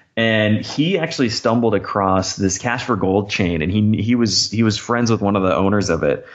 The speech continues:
And, and we looked at the numbers, and the crazy thing about it was these guys were, I mean, they had no systems in their business, no processes.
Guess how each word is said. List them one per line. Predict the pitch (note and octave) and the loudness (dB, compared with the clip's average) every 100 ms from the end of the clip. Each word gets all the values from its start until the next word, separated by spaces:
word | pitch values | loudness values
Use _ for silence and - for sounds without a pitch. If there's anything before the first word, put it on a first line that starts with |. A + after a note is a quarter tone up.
| - - - | -20 -20 -6
And, | G#2 G#2 G2+ F#2+ F#2+ - | -2 0 2 2 0 0
and | G2+ F#2+ F#2+ F#2 E2+ | -2 0 0 0 -2
we | D2+ G2+ A#2 | -4 -2 0
looked | A2 A#2 D#3 - | 2 0 0 -4
at | F#2+ | -2
the | A2 | 0
numbers, | G2 F#2+ G2+ F#2 F#2 C#2 | 0 2 0 0 0 0
and | D2+ | 0
the | F#2+ | -2
crazy | - D3 D#3 | -2 -2 0
thing | C3 | 0
about | G2 F#2+ | 0 0
it | F#2 | 0
was | F2 E2+ | -2 -2
these | G#2 | -2
guys | G#2 A#2+ A2+ | 0 -2 -2
were, | G#2 F2+ E2 F2+ | -4 -4 -6 -8
I | D2+ | -6
mean, | F#2 F#2+ G2 | -4 -4 -4
they | G#2+ | -2
had | A2 F#2+ | -2 0
no | G#2+ A#2 A#2+ C3+ | 0 0 0 0
systems | - B2 - A#2 G#2 | 0 -2 0 0 0
in | |
their | G2 | 2
business, | F#2+ F#2+ F2 | 2 0 0
no | G2+ G#2 | 0 0
processes. | A2+ G#2 F#2+ G2+ F#2 G2+ F#2+ F2+ | 0 -2 -2 -2 0 0 0 -2